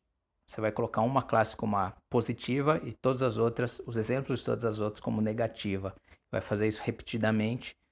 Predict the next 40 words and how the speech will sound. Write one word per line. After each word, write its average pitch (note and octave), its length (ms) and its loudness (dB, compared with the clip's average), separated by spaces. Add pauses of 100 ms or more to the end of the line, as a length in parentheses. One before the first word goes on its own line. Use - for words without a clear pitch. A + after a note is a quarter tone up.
(180)
vai A2+ 100 0
criar A2+ 280 2
dez G#2+ 260 2
modelos. G2+ 880 0
Isso - 160 -6
é D3+ 40 2
muito, C#3 460 2
muito C3 240 2
usado, G#2 360 0 (580)
é, G#2 100 2
em G#2 80 4
Machine G#2 380 0
Learning. A2 400 2 (300)
Se - 120 -6
eu D#3 80 4
não D#3+ 120 2
me C#3+ 100 2
engano, B2+ 480 4 (160)
o A#2 60 0
Light A2+ 280 2
G A#2+ 80 2
B A2 140 2
M B2 220 0
e A2+ 40 4
o A2 60 -2
XGBoost, A#2 460 -2
eles A2 120 -6
não C#3+ 140 0
têm C#3 400 0 (420)
suporte - 640 0
nativo C3 640 -2
pra A#2 160 0
multiclasse, A2+ 800 0
é - 20 6
assim A#2+ 280 0
que B2+ 100 -6
eles C3 180 -4
fazem B2 300 2
os A#2+ 120 -2
modelos, G#2 720 0